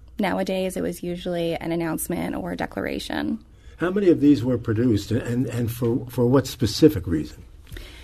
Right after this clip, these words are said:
Speaker 1: There were two hundred of the Dunlap copy produced, and that was the one that was printed overnight in Philadelphia and sent to the colonies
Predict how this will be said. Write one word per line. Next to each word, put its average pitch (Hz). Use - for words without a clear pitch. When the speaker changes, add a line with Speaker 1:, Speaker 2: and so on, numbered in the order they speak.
Speaker 1:
There 254
were 233
two 339
hundred 247
of 185
the 185
Dunlap 190
copy 214
produced, 180
and 190
that 180
was 196
the 196
one 185
that -
was 185
printed 208
overnight 190
in 190
Philadelphia 180
and 180
sent -
to -
the -
colonies 180